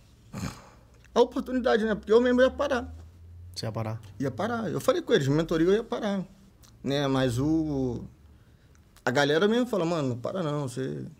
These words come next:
Speaker 1: você
Speaker 2: Não,
Speaker 1: fez
Speaker 2: pô,
Speaker 1: uma
Speaker 2: não,
Speaker 1: de
Speaker 2: pô, não
Speaker 1: vida."
Speaker 2: para não, pô. Não para não,
Speaker 1: Né?
Speaker 2: velho, porque
Speaker 1: Porque a minha ideia era de viver viajando, mano.
Speaker 2: Mas, cara, não
Speaker 1: Né?
Speaker 2: para, velho. Sabe por
Speaker 1: É.
Speaker 2: quê? Porque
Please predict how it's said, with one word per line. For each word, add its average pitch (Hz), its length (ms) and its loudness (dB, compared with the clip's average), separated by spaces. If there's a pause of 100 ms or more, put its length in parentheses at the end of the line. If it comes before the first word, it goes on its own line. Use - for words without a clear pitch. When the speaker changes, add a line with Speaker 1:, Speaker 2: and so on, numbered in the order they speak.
(120)
Speaker 1:
você - 80 -8
Speaker 2:
Não, 123 200 2
Speaker 1:
fez 170 100 2
Speaker 2:
pô, 202 120 6
Speaker 1:
uma 135 120 4
Speaker 2:
não, 127 40 2
Speaker 1:
de 123 100 -8
Speaker 2:
pô, 127 120 -8
não 143 140 4
Speaker 1:
vida." 180 140 2
Speaker 2:
para 233 160 2
não, 240 240 2
pô. 233 280 2 (640)
Não 131 140 -2
para 160 280 0
não, 208 100 0
Speaker 1:
Né? - 80 0
Speaker 2:
velho, 156 320 2
porque 127 200 -2
Speaker 1:
Porque 156 100 2
a 175 40 6
minha 208 120 4
ideia 208 200 4
era 220 120 6
de 226 100 0
viver 220 280 4
viajando, 160 460 4
mano. 117 220 -4 (460)
Speaker 2:
Mas, 240 320 2
cara, 214 360 4 (220)
não 185 140 2
Speaker 1:
Né? 151 80 -2
Speaker 2:
para, 180 260 4
velho. 104 260 -4
Sabe 160 240 -2
por - 80 -2
Speaker 1:
É. 117 60 0
Speaker 2:
quê? 165 160 4
Porque 135 840 2